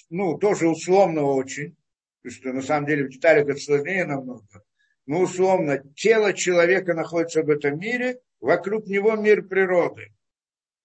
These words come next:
Руах человека находится, или нефиш человека находится в мире осия, вокруг него разные ангелы, скажем так, условно. Руах его находится в мире Йецера, вокруг него разные ангелы, создают реальность, как бы, и так далее.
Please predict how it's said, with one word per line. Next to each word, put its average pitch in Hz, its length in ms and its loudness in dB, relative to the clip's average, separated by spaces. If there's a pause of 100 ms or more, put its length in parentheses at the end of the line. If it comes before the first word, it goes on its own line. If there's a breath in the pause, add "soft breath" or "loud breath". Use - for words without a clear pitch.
(400)
Руах 226 420 4
человека 185 600 2
находится, 165 840 4
или 147 240 2
нефиш 202 400 0
человека 175 520 0
находится 165 460 -2
в 160 80 -8
мире 170 260 4
осия, 156 480 2
вокруг 196 460 -4
него 185 320 2
разные 185 420 0
ангелы, 156 420 -2
скажем 147 380 -4
так, 127 220 -4
условно. 147 640 0 (280)
Руах 214 500 4
его 180 200 2
находится 170 840 0
в 151 100 -6
мире 160 400 2
Йецера, 160 840 2
вокруг 190 400 -6
него 196 240 0
разные 196 460 2
ангелы, 135 520 0
создают 170 460 2
реальность, 175 520 2
как 135 200 -2
бы, 135 120 0
и - 20 -4
так 147 220 -2
далее. 131 380 2